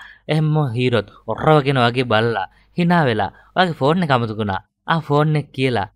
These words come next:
එහෙම්මම ආයි යන්න කියනවා. ඉතින් ජූනුත් ෆෝන් එක අරන් දුවනවා.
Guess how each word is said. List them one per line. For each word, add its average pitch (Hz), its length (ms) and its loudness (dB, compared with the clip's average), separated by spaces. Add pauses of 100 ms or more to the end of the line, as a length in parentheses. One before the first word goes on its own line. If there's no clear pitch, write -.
(160)
එහෙම්මම 170 440 0
ආයි 139 260 4
යන්න 123 240 0
කියනවා. 107 320 -6 (200)
ඉතින් 165 280 -2
ජූනුත් 151 260 2
ෆෝන් 135 220 0
එක 127 80 -4
අරන් 151 240 0
දුවනවා. 123 640 -2